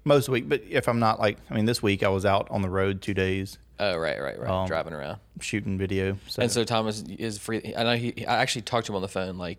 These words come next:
Speaker 2: yesterday.
Speaker 1: Mm-hmm.
Speaker 2: Randomly, he called me, and, but he said he's, like, freelancing and stuff, so he's at, he's working at your house.
Speaker 1: Yeah, he's working at the house and, like,
Speaker 2: Yeah.
Speaker 1: sitting at the kitchen table, which has been honestly really fun for the first,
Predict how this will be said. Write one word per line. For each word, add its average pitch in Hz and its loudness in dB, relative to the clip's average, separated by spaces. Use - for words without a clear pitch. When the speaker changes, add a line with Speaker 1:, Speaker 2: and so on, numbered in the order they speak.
Speaker 2:
yesterday. 78 -4
Speaker 1:
Mm-hmm. 104 -2
Speaker 2:
Randomly, 107 -4
he 107 -10
called 95 -2
me, 101 -6
and, 85 -6
but 113 0
he 120 0
said 113 0
he's, 101 -2
like, 98 -2
freelancing 92 -4
and 87 -6
stuff, 87 -4
so 85 -6
he's 98 -4
at, 98 -4
he's 123 -2
working 107 -2
at 98 -4
your 95 -6
house. 98 -8
Speaker 1:
Yeah, 78 0
he's 101 -2
working 101 0
at 92 -4
the 95 -2
house 95 2
and, 117 -8
like, 95 2
Speaker 2:
Yeah. - -14
Speaker 1:
sitting 101 -2
at 95 -4
the - -16
kitchen 104 -2
table, 107 2
which 120 4
has 120 0
been 151 2
honestly 131 4
really 120 4
fun 123 2
for 104 -6
the 101 -4
first, 110 0